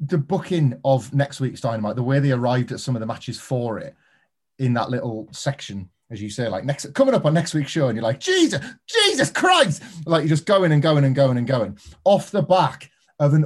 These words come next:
unbelievable, and dare I call it, like, a mini promo train, as held by Tony Schiavone by the cage, not an interruption one, but, like, the way they set things up through that, like, God tier booking, God tier pro wrestling booking,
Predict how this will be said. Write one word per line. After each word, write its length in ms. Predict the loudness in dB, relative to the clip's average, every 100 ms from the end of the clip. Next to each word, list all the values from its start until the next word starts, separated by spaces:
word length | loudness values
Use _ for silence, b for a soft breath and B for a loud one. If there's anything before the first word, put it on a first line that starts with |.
| 4
unbelievable, 880 | 2 2 2 4 4 4 2 2 2
and 140 | 2
dare 300 | 4 4 2
I 20 |
call 320 | 2 2 2
it, 80 | 0
like, 300 | 0 0 -4 B B -6
a 60 | 0
mini 480 | 4 6 6 2 0
promo 380 | 2 2 4 0
train, 420 | 0 0 0 -4 B -4
as 160 | -2 2
held 260 | 2 2 2
by 160 | 2
Tony 300 | 2 2 2
Schiavone 320 | 2 2 4
by 100 | 4
the 80 | 2
cage, 300 | 0 0 2
not 180 | 2 2
an 120 | 0
interruption 580 | 0 0 0 -2 -2 -2
one, 240 | 0 -4 B B B B
but, 100 | -2
like, 160 | 0 2
the 80 | 0
way 240 | 0 0
they 120 | 0
set 260 | 0 -2 -2
things 180 | 0 0
up 140 | -4
through 220 | -4 -2
that, 240 | -2 -4 -10 _ _ _ _ -18 -4
like, 400 | 2 2 0 -10 _ _ _ _ _ _ _ _ _
God 360 | 4 4 2
tier 400 | -4 -2 -2 -6 -12 _
booking, 380 | -2 -2 -6 -10 _
God 360 | 2 4 4 -4
tier 360 | -4 0 0 -2
pro 280 | 0 2
wrestling 320 | 2 2 0 -2
booking, 480 | -2 -4 -10 -12